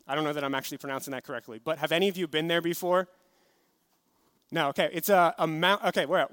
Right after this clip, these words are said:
It's a mountain in Peru. Uh, a-, and on top of this mountain, there's this, uh,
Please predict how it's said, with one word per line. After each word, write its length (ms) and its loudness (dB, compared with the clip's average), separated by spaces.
It's 140 -4
a 60 2
mountain 580 4
in 200 0
Peru. 480 -4
Uh, 240 6
a-, 220 0
and 260 2
on 180 2
top 260 4
of 60 -4
this 180 -2
mountain, 480 4
there's 300 -2
this, 380 -4
uh, 240 4